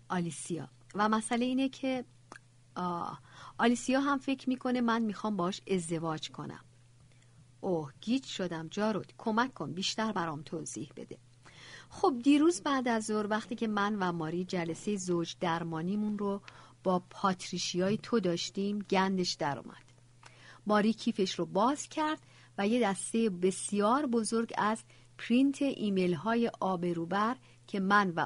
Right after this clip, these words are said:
آلیسیا در اونها در مورد ازدواج صحبت کرده بودیم، بیرون آورد. «همین باعث شد که تصمیم بگیرم امروز بیام اینجا تا اعتراف کنم.» «من ترجیح می‌دم که تو اینو اول از من بشنوی تا از پاتریشیا،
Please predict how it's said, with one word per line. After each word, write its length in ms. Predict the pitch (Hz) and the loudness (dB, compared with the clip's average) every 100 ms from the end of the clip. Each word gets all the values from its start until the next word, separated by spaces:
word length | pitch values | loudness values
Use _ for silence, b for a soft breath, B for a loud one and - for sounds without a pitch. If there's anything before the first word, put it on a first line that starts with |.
| - | 0
آلیسیا 540 | 185 185 180 - 196 | 0 0 0 -2 -2
در 240 | 190 175 165 | 0 -2 -2
اونها 320 | 160 175 196 | -6 -6 -4
در 220 | 180 170 | -2 -4
مورد 420 | 165 170 190 - | -4 -4 -6 -2
ازدواج 500 | 190 170 175 180 254 | -4 -2 -2 2 2
صحبت 460 | - 208 185 160 - | 0 -4 -2 -2 -4
کرده 400 | - 160 160 156 | -6 -6 -6 -8
بودیم، 380 | 156 180 262 269 _ _ - | -6 -2 0 -2 _ _ -4
بیرون 340 | 196 180 180 170 | 0 2 2 0
آورد. 540 | 139 - - - - - - - - - - - _ _ B B B - | -4 -6 -10 -16 -20 -20 -20 -20 -20 -20 -20 -20 _ _ B B B 4
«همین 300 | 311 349 311 | 8 8 8
باعث 240 | 247 269 | 4 2
شد 200 | - 294 | -2 -6
که 120 | 277 - | -8 -8
تصمیم 480 | 226 202 - 262 | -6 -6 -2 0
بگیرم 380 | 277 277 277 277 B B B | 2 2 2 0 B B B
امروز 420 | 202 202 202 247 - | 2 4 4 2 2
بیام 220 | 247 247 | 2 2
اینجا 300 | 202 180 202 | 2 0 -4
تا 140 | 220 | -4
اعتراف 640 | - 175 - 165 151 147 - | -2 -2 -2 -4 -2 -4 -10
کنم.» 320 | 147 156 - - - - B B B B - | -12 -12 -14 -20 -20 -20 B B B B 0
«من 160 | 277 269 | 2 2
ترجیح 480 | - 240 196 190 240 | 2 2 4 2 2
می‌دم 300 | 208 175 170 | 2 0 -2
که 140 | 190 | -4
تو 140 | 175 214 | -2 -2
اینو 200 | 214 226 - | 0 -2 -2
اول 360 | 185 175 196 | -2 0 -2
از 220 | 196 180 190 | -2 -2 -4
من 160 | 196 | -2
بشنوی 440 | 156 - 160 156 143 | -4 -6 -6 -8 -8
تا 140 | 165 | -6
از 240 | 170 175 - | -6 -6 -8
پاتریشیا، 680 | 160 - 165 - 160 143 | -10 -8 -8 -6 -6 -10